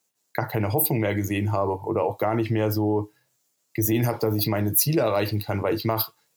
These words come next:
Triathlon ja schlussendlich als Profi und das, was mich am meisten reizt, ist der,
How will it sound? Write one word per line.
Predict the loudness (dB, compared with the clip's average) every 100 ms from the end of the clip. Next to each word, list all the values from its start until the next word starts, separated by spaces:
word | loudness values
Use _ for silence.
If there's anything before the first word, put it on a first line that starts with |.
| _ _ _
Triathlon | -2 0 2 2 2
ja | 2
schlussendlich | 2 0 0 0 0
als | 0 -2
Profi | -2 0 0 0
und | 0 0
das, | 0
was | 0 0
mich | 2 2
am |
meisten | 2 2 2
reizt, | 2 0 2 2
ist | 2 2
der, | 2 0 -2